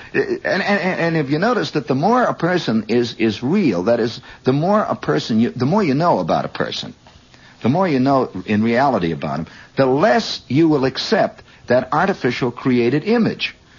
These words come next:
That's why they always say that, that, the, that in theater,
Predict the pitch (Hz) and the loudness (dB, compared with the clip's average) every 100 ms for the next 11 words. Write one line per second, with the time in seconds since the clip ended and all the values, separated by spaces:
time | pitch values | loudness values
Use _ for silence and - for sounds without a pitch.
0 | - - 131 - 135 120 123 135 117 - | -20 -6 -4 0 0 2 2 2 -2 -2
1 | 160 127 92 92 - - - 107 104 104 | 0 0 -2 -8 -20 -20 -4 -2 0 -2
2 | 90 - 82 78 98 - 101 92 120 135 | -2 -2 -2 0 -2 0 -2 -2 -2 -2
3 | 69 - | -4 -12